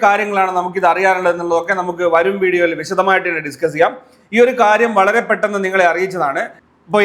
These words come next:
ആൻസർ കീ ഏത് രീതിയിലാണ് പരിശോധിക്കുക, ഏത് രീതിയിലാണ് ചാലഞ്ച് ചെയ്യേണ്ടത്, അത്തരം കാര്യങ്ങളൊക്കെ തന്നെ നമുക്ക് വരും വീഡിയോയിൽ ഡിസ്കസ് ചെയ്യാം. കാരണം ഏതെങ്കിലും ഒരു സ്റ്റുഡന്റിന്റെ ആൻസർ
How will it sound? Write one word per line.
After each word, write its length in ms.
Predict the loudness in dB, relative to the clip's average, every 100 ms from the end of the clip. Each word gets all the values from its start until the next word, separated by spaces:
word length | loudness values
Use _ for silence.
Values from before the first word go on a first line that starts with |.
| 2
ആൻസർ 240 | 2 0 2
കീ 80 | 2 2
ഏത് 120 | 2 0
രീതിയിലാണ് 500 | 0 2 2 4 2 2 -4 -18 _ _ _ _ _ -4 0
പരിശോധിക്കുക, 640 | 0 2 2 2 -2 0 0 0 0
ഏത് 160 | 0 0
രീതിയിലാണ് 420 | 0 2 2 0 2
ചാലഞ്ച് 340 | 2 2 2 0
ചെയ്യേണ്ടത്, 280 | 2 0 0 0
അത്തരം 260 | 0 0 2
കാര്യങ്ങളൊക്കെ 480 | 0 2 0 0 -2
തന്നെ 160 | 0 0
നമുക്ക് 220 | 0 2 2
വരും 180 | 2 2
വീഡിയോയിൽ 240 | 2 2 0
ഡിസ്കസ് 240 | -4 -4 -2
ചെയ്യാം. 160 | -2 0
കാരണം 280 | -2 -2 -4 -10 -20 _ _ _ 0
ഏതെങ്കിലും 380 | 2 2 2 2 2
ഒരു 100 | -4
സ്റ്റുഡന്റിന്റെ 540 | 0 0 0 -2 0 0 2 0
ആൻസർ 280 | 0 -4